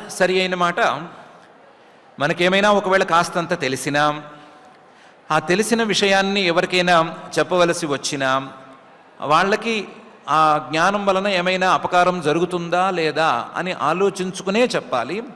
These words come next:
చెప్పకపోతే వాళ్ళకి ఏమైనా అపకారం జరిగితే గనక దానికి బాధ్యత వహించవలసి కూడా వస్తుంది అనేది కూడా ఒకటి విషయం.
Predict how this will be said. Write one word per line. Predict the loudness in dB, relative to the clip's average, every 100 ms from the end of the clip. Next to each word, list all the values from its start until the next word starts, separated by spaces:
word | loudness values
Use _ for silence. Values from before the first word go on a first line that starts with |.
| -20 -8
చెప్పకపోతే | -8 -6 -8 -8 -6 -6 -6 -10 -20 -4
వాళ్ళకి | -2 0 -2
ఏమైనా | -2 -2
అపకారం | -2 -2 -2 0 0 -6 -12 -14 -18 -12
జరిగితే | -4 -4 -4 -4 -4
గనక | -4 -4 -6 -6 -18 -2
దానికి | 0 0 0
బాధ్యత | 0 0 -2
వహించవలసి | -2 -4 -6 -8 -8 -8
కూడా | -6
వస్తుంది | -6 -8 -14 -16 -14 -14 -14 -20 -20 -18
అనేది | -14 -14
కూడా | -14 -12
ఒకటి | -12 -12 -16
విషయం. | -16 -18 -18 -20